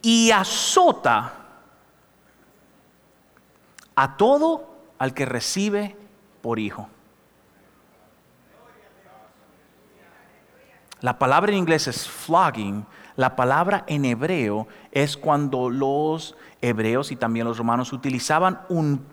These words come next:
palo bien finito, tal vez usted recuerda de su pueblo,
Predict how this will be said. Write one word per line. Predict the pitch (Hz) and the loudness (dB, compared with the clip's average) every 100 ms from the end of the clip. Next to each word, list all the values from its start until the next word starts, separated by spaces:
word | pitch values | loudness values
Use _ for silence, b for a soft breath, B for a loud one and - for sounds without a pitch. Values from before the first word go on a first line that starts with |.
| - | -2
palo | 269 214 127 127 | 0 2 2 -2
bien | 151 220 247 220 | -4 -2 0 0
finito, | - 165 139 127 143 | -2 -2 0 -2 -2
tal | 139 143 | -2 -2
vez | 185 | -2
usted | 196 185 | -6 -4
recuerda | 156 143 156 151 | -4 -2 -2 0
de | 127 | -2
su | - 113 | -2 -6
pueblo, | 120 113 135 | -2 -2 -2